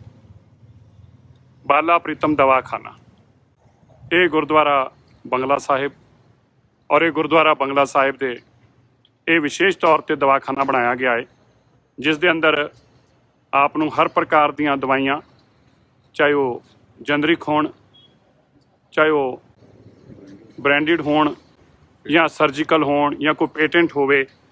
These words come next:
ਹਰ ਤਰ੍ਹਾਂ ਦੀ ਦਵਾਈ ਜਿਹੜੀ ਆ ਉਹ ਆਪ ਜੀ ਨੂੰ ਇੱਥੇ ਦਿੱਤੀ ਜਾਏਗੀ। ਇਸ ਨੂੰ ਦਵਾਖਾਨੇ ਦੇ ਅੰਦਰ ਇਹ ਵਿਸ਼ੇਸ਼ ਤੌਰ ਤੇ ਸਸਤੀਆਂ ਦਵਾਈਆਂ ਜਿਹੜੀਆਂ ਕੋਈ commission ਨਹੀਂ,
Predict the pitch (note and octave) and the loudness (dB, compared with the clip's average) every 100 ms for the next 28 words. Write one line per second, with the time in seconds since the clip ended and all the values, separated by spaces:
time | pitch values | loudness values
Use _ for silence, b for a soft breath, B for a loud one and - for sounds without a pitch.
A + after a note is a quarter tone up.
0 | _ - F#3+ G#3 F#3+ F3 E3 D3 D3 D#3 | _ -2 -2 0 0 0 0 0 2 2
1 | D#3+ D3+ C3+ C3 _ _ _ - F3+ D#3 | -2 0 -2 -4 _ _ _ -4 0 2
2 | C#3 D3+ C#3+ D3 C3 - A#2 B2 - A#2 | 0 -2 -2 -4 -6 -8 -10 -12 -16 -20
3 | _ _ _ _ _ - F#3+ E3+ E3+ E3+ | _ _ _ _ _ -4 -2 -2 -4 -4
4 | D#3+ E3 E3 E3+ E3+ E3 D#3+ F3 - - | -4 -6 -6 -6 -4 -4 -6 -6 -12 -20
5 | - - - - - - F3+ E3+ E3 - | -20 -14 -14 -14 -20 -10 -6 -6 -8 -16
6 | - - - - _ _ D3+ D3 F#3+ F#3+ | -20 -20 -20 -20 _ _ -14 -8 -8 -6
7 | F#3 E3 D#3 D#3+ - - - _ - _ | -4 -4 -4 -8 -8 -18 -20 _ -20 _
8 | _ _ - F3 - A3 F#3+ F3+ F3+ F3+ | _ _ -6 -6 -6 -10 -8 -6 -6 -10
9 | - _ _ _ _ - - - - - | -20 _ _ _ _ -20 -18 -18 -18 -8
10 | D3+ F3+ F#3 E3 D#3+ - - _ - _ | -4 -4 -4 -6 -8 -14 -20 _ -20 _
11 | - - G#3 A#3 - F#3 E3+ G3+ F#3+ | -20 2 6 6 2 -6 -4 -6 -6